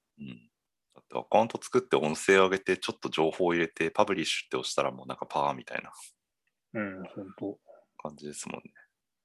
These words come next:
Speaker 1: それはわかる。あ、でもなるほどね。そっか、そこでSpotify選ぶんだ。
Speaker 2: 珍しいかもしれない、そういう意味だとね。
Speaker 1: うん。なんか、あれは気にしないですか？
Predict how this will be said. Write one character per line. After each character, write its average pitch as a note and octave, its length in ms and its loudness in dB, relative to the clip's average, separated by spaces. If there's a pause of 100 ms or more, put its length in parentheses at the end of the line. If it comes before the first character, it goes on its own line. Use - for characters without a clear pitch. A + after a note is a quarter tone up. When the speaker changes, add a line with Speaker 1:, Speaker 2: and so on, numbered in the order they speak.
(140)
Speaker 1:
そ - 160 -18
れ F2+ 100 -12
は E2+ 120 -10
わ D#2 120 -12
か - 180 -6
る。 - 160 -8 (1040)
あ、 C3 100 -4
で B2+ 60 -10
も A#2+ 80 -16
な B2 120 -8
る G2 80 -12 (120)
ほ D3 140 -8
ど - 0 -
ね。 D#3+ 260 -8
そ - 220 -12
っ - 80 -12
か、 - 100 -8
そ - 160 -10
こ - 140 -4
で - 80 -4
Spotify - 600 2
選 C#2 160 4
ぶ B1 100 -8
ん A#1+ 100 -12
だ。 - 200 -10 (920)
Speaker 2:
珍 A#2+ 280 2
し - 140 0
い - 40 2
か - 120 2
も - 60 -4
し - 120 -8
れ - 80 -10
な - 160 -8
い、 - 60 -16
そ G#2 160 -6
う - 40 -10
い - 40 -12
う - 40 -12
意 - 40 -10
味 - 40 -12
だ - 60 -18
と - 140 -20
ね。 - 120 -20 (120)
Speaker 1:
う D#2+ 100 -4
ん。 C2+ 600 -8 (560)
な C3+ 80 4
ん - 40 -4
か、 - 280 6
あ F#2+ 100 6
れ A#2+ 140 6
は B2+ 180 8
気 - 160 -4
に B2+ 100 2
し B2+ 120 0
な A#2+ 60 6
い - 20 4
で E2+ 40 2
す - 100 -8
か？ - 240 -2